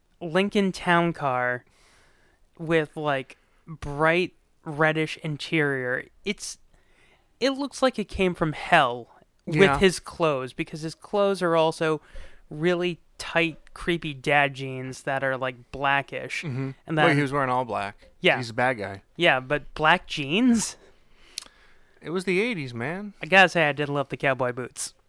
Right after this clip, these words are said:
Speaker 2: I didn't see them. I'm sure he had 'em. Definitely would have gone
Speaker 1: He
Speaker 2: with
Speaker 1: had
Speaker 2: the
Speaker 1: bla-
Speaker 2: bolo tie.
Speaker 1: Yeah. Which, like, oh, that, that was another thing I, I brought up to you. Beau Bridges had a southern accent, or Midwestern accent.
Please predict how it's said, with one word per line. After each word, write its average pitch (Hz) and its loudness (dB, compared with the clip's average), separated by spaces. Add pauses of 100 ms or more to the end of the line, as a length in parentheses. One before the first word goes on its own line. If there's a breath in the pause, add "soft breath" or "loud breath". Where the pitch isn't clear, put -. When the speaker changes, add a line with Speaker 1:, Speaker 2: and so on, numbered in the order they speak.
(400)
Speaker 2:
I - -12
didn't 101 -10
see 101 -16
them. 98 -18
I'm 123 -6
sure 151 0
he 131 0
had 127 0
'em. 101 -10 (160)
Definitely 127 -4
would 123 -4
have 117 -10
gone 120 -2
Speaker 1:
He 147 -4
Speaker 2:
with 165 2
Speaker 1:
had 156 0
Speaker 2:
the 127 -10
Speaker 1:
bla- 147 2
Speaker 2:
bolo 107 -2
tie. 104 -4 (240)
Speaker 1:
Yeah. 143 -2 (960)
Which, 180 0 (100)
like, 202 2 (440)
oh, 185 10
that, 175 0
that 208 8
was 196 -4
another 196 4
thing 180 2
I, 160 6
I 160 2
brought 160 4
up 151 0
to 160 -8
you. 143 -4 (440 soft breath)
Beau 196 8
Bridges 170 2
had 165 4
a 160 4
southern 160 4
accent, 143 -2 (240)
or 160 0
Midwestern 151 -2
accent. 139 -4